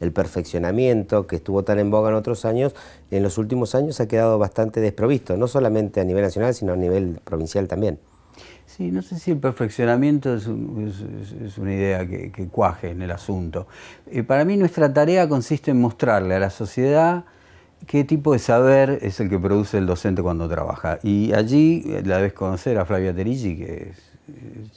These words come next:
Speaker 2: tiene la lucidez habitual. Ella dice que el docente transmite un saber que no produce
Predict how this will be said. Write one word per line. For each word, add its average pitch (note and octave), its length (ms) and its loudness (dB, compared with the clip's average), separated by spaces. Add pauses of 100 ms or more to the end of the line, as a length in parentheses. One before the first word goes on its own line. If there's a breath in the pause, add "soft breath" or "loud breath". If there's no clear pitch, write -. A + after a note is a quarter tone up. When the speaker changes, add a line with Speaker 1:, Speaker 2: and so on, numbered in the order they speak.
(120)
Speaker 2:
tiene F#2+ 280 -8
la F#2 140 -10
lucidez F2 640 -6
habitual. B2 580 2 (360 loud breath)
Ella D3+ 220 6
dice D3+ 260 4
que C#3 80 4
el C3+ 80 4
docente D#3 440 2
transmite C3+ 420 4
un C3 40 2
saber C#3 220 4
que C3+ 120 2
no C#3 120 2
produce D#3 640 2